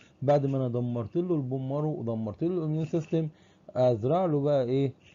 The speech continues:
إيه، احقن له بقى خلايا نخاع بتاعت حد سليم، حاسس ان انا ايه؟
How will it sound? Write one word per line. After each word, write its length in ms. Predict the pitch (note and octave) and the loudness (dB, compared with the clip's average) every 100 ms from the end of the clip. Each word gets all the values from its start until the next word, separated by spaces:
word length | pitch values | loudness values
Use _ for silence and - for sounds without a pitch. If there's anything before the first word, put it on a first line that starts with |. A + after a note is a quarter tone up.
| - - - | -20 -20 -2
إيه، 300 | A2+ A2+ G#2+ | 0 2 0
احقن 340 | - D#3+ D#3+ | -2 -2 0
له 80 | C3+ | 2
بقى 160 | C3+ | 0
خلايا 360 | C3 B2 B2+ C3 | 0 0 0 0
نخاع 480 | A#2 G#2 C3+ C#3+ - _ _ | -2 -2 -2 -2 -6 _ _
بتاعت 420 | A2 G#2+ B2 A#2 | -8 -6 -4 -6
حد 360 | - - A#2+ G#2+ G2+ - | -8 -6 -6 -6 -10 -6
سليم، 360 | A#2 D3 G#3+ G3+ _ - - | -2 0 -2 -6 _ -20 -10
حاسس 200 | B2+ A#2+ | -8 -4
ان 100 | B2+ | -2
انا 140 | B2 A#2+ | -2 0
ايه؟ 260 | C3 C3 | -2 -2